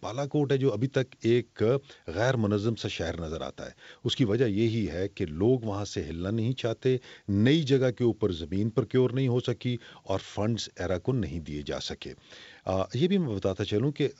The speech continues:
آپ کو چاہیے تھا کہ آپ سیرا، جو کہ ایک، آ، پروونشل اتھارٹی ہے، جو اس کو، آ، reconstruction میں جو ایرا کی مدد کرتی ہے، اس کا بھی کوئی representative ہونا چاہیے تھا۔ لیکن ایک یہ،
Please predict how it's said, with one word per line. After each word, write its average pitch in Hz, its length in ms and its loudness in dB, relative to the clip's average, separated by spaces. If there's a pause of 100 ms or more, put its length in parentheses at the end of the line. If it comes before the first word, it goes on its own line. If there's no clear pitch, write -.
آپ 117 260 0
کو 135 120 0
چاہیے 139 340 0
تھا 127 160 0
کہ 131 120 -2
آپ 101 240 -2
سیرا، 104 500 2
جو 95 260 2
کہ 98 260 -2
ایک، 92 340 -2
آ، 85 800 -6
پروونشل 156 560 0
اتھارٹی 95 460 -2
ہے، 90 300 0 (320)
جو 92 420 2 (300)
اس - 160 -2
کو، 85 340 0 (200)
آ، 85 220 -4
reconstruction 123 640 -2
میں 95 340 0
جو 90 380 0
ایرا 113 180 0
کی 110 160 -4
مدد 92 280 0
کرتی 101 380 -4
ہے، 117 60 -4 (220)
اس 151 120 -4
کا 170 100 2
بھی 127 120 -4
کوئی 110 140 2
representative 90 600 -2
ہونا 85 260 -4
چاہیے 90 380 -2
تھا۔ - 280 -6 (260)
لیکن 170 280 2
ایک 165 280 2
یہ، 151 200 4